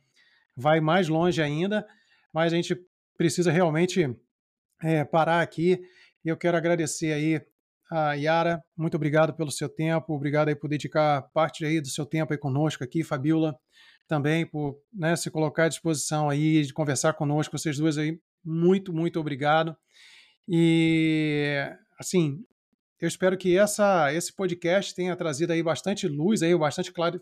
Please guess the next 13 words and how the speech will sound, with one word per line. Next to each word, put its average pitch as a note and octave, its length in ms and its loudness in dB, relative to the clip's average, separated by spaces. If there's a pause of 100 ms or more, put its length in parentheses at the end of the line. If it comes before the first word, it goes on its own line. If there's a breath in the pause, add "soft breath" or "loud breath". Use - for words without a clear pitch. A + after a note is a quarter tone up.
clare-, C#3 260 -4 (260)
clareza, G#3+ 400 2
ajudado G#3+ 240 2
muitas A#3+ 280 0
pessoas G#3+ 440 -2
aí F3+ 120 2
que F#3+ 80 -4
às D#3 80 -2
vezes E3+ 240 -4
se - 80 -18
colocam E3 440 -2
aí D#3 200 -4 (580 soft breath)
em, D3 100 -4